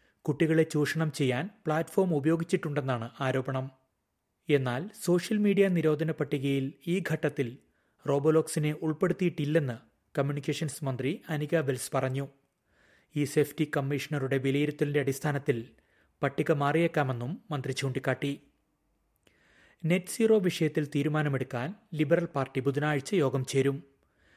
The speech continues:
നെറ്റ് സീറോ നയത്തെ പിന്തുണയ്ക്കില്ലെന്ന് പ്രതിപക്ഷ സഖ്യത്തിലുള്ള നാഷണൽസ് പാർട്ടി പ്രഖ്യാപിച്ചിരുന്നു.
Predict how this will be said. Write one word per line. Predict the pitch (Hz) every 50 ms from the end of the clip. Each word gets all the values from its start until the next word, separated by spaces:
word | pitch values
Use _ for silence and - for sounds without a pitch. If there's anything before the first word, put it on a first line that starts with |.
| _ _ _ _ _ -
നെറ്റ് | 139 135 139
സീറോ | - - 143 143 143
നയത്തെ | 139 139 139 135 131 - - 143
പിന്തുണയ്ക്കില്ലെന്ന് | 139 139 - 143 143 143 165 160 160 - 147 131 135 120 117 117 127 180 - - _ _ _ _ _ _ _ -
പ്രതിപക്ഷ | - 135 165 156 180 170 - 202
സഖ്യത്തിലുള്ള | 170 - 151 135 - 156 - 160 143 139 135 135 127 123 127 - - -
നാഷണൽസ് | 147 139 143 151 156 - - 170 175 175 175 - -
പാർട്ടി | 147 135 131 - 196
പ്രഖ്യാപിച്ചിരുന്നു. | 190 160 - - 143 135 135 - - 135 135 135 143 139 143